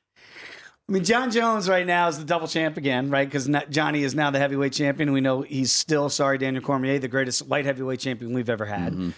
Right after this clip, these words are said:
Speaker 1: That would be interesting if Pereira really wanted to try to run the gamut, because I will say this,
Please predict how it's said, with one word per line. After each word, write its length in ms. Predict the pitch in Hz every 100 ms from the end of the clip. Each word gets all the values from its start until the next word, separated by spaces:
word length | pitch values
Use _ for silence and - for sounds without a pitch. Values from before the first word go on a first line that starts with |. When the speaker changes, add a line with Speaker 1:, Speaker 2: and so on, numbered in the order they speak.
| - _ - _ _ _ _ - 147 - 185
Speaker 1:
That 220 | 185 277
would 120 | 349
be 160 | 302 247
interesting 400 | 202 196 208 175
if 120 | 175
Pereira 380 | 170 151 190 170
really 260 | 156 190
wanted 240 | 180 175 151
to 40 |
try 140 | - 160
to 60 |
run 180 | 135 143
the 60 | 123
gamut, 400 | 131 127 104 107
because 280 | 147 135 151
I 100 | 196
will 140 | 294 226
say 240 | - 170
this, 480 | 139 151 113 101